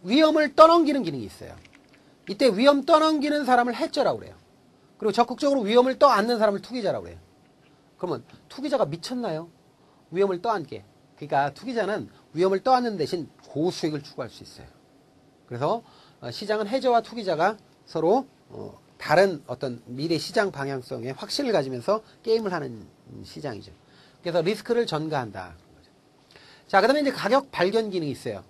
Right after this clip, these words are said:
가격 발견 기능이라고 하는 건 현재의 시장 가격이 아니라 선물 시장에 또는 옵션 시장에 가격 움직임을 보면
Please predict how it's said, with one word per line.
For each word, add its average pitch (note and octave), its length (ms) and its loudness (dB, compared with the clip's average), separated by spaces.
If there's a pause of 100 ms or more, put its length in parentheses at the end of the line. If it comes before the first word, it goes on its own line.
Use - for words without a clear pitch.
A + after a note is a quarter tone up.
(320)
가격 A3 320 2
발견 G#3+ 400 0
기능이라고 F3+ 420 -4
하는 D#3 100 -6
건 E3 240 -6 (240)
현재의 D4 500 2
시장 C4+ 340 0
가격이 G#3+ 340 0
아니라 F3 380 2 (180)
선물 D4+ 460 0
시장에 A#3+ 480 -2 (280)
또는 G3+ 300 -2
옵션 G#3+ 320 -2
시장에 G#3 540 -2 (680)
가격 F#3 300 -2
움직임을 G3 360 -4
보면 D3 400 -2